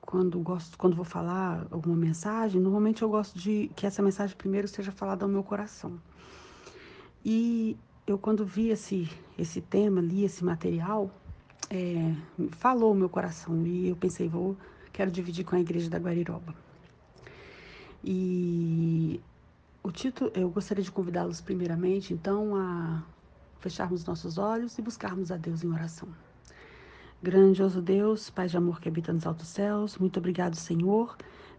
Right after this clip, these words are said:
pelo Teu amor e pelo Teu cuidado com cada um de nós.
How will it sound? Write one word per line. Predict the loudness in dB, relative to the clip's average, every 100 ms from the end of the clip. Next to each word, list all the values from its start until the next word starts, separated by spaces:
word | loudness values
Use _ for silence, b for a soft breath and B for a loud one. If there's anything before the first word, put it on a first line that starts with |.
| 0
pelo | 0
Teu | 2 2
amor | 2 4 4 2 0 -8 -8
e | -4
pelo | 0 2
Teu | 2 0
cuidado | 0 -2 -4 -2
com | -4
cada | -2 -2 0
um |
de | 0
nós. | -2 -2 -6 -14